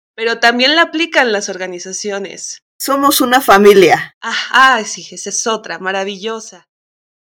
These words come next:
Speaker 1: ¿Y qué pasa si la tía tiene la pierna <laughs> chueca y no puede caminar porque la, la atropellaron ese día? ¿O qué pasa si estoy en el octavo mes del embarazo y necesito,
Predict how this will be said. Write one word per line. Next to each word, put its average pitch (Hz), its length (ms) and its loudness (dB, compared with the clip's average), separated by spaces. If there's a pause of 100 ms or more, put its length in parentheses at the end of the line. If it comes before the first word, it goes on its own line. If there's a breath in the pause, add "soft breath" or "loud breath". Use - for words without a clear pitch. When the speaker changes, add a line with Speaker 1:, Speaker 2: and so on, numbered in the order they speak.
(680)
Speaker 1:
¿Y 240 140 -20
qué 262 140 -10
pasa 285 340 -4
si 285 160 -8
la 220 240 -4
tía 254 220 -2
tiene 269 180 -4
la 233 240 -2
pierna 247 460 -2
<laughs> - 480 0
chueca 302 400 0
y 277 40 -2
no 262 140 -4
puede 269 160 0
caminar 262 520 -2
porque 190 340 -6
la, 185 240 -4
la 185 100 -10
atropellaron 214 560 -6
ese 220 180 -10
día? 214 280 -14 (800)
¿O 202 100 -18
qué 247 140 -12
pasa 269 360 0
si 214 520 -4
estoy 190 320 -4
en 233 100 -4
el 202 160 -2
octavo 233 400 -2
mes 247 140 -2
del 240 140 -2
embarazo 247 760 -2 (440)
y 202 180 -20
necesito, 214 920 -2